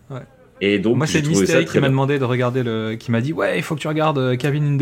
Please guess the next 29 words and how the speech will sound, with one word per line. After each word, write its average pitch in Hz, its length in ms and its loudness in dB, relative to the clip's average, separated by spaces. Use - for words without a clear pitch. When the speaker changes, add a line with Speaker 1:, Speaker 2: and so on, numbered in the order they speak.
Speaker 1:
Woods. » 156 280 4
Euh, 120 220 2
je 110 80 -2
dis, « 107 120 -6
Mais 104 100 -2
pourquoi ? » 143 360 0
Il 131 40 0
m'a 117 100 2
dit, « 113 140 -4
Non, 143 160 0
non, 147 80 2
mais 127 60 0
en 117 60 0
fait, - 220 -4
bon, 117 140 -2
je - 80 -6
t'explique. » 190 680 -2
Euh, 135 280 -2
et 131 100 -2
en 123 60 2
fait, 165 200 0
il 156 40 -4
m'a 131 100 2
raconté 135 380 0
le 110 120 0
pitch - 500 -2
de 113 40 -6
la 110 80 -2
cabine 156 420 2